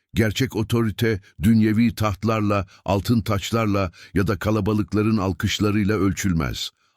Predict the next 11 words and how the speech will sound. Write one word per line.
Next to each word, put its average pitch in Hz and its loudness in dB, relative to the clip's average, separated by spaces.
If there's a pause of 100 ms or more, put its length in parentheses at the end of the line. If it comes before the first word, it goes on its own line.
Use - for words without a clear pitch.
(120)
Allah'ın 104 0
seçilmişlerine 104 0
verdiği 92 0
güç 90 -2
görünmezdir 87 -2 (340)
ama 101 0
ebedi 98 0
bir 92 -2
ağırlık 85 -2
taşır. - -4 (280)
Bu, 127 0